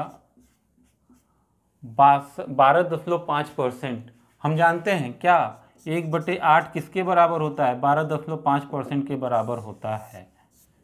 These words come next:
जानते हैं? तो हम इसकी जगह क्या लिख सकते हैं? एक बटे आठ लिख सकते हैं। मैंने कल बताया था, बराबर किसके है? अस्सी के। एक्स बराबर कितना आ गया? सिक्स फ़ोर्टी आ गया,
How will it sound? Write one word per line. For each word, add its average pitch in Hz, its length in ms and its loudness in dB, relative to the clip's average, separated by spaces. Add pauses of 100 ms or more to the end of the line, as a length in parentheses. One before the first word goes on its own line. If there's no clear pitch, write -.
(200)
जानते 160 320 2
हैं? 240 400 -2 (260)
तो 147 60 -2
हम 165 160 0
इसकी 165 240 -2
जगह 185 160 2
क्या 196 180 4
लिख 208 140 0
सकते 160 280 -6
हैं? 139 100 -4
एक 127 180 -6
बटे 117 180 -6
आठ 123 200 0
लिख 151 160 -12
सकते - 320 -20
हैं। 180 100 -18 (960)
मैंने 135 200 -4
कल 127 220 -2
बताया 120 420 2
था, 175 180 0 (1040)
बराबर 151 380 6
किसके 175 340 -6
है? 175 220 -4
अस्सी 151 340 -6
के। 107 220 -12 (300)
एक्स 147 160 -10
बराबर 165 280 0
कितना 175 300 -4
आ 180 140 6
गया? 110 300 -6 (440)
सिक्स 147 160 -12
फ़ोर्टी 147 360 -8
आ 147 140 4
गया, 180 280 -2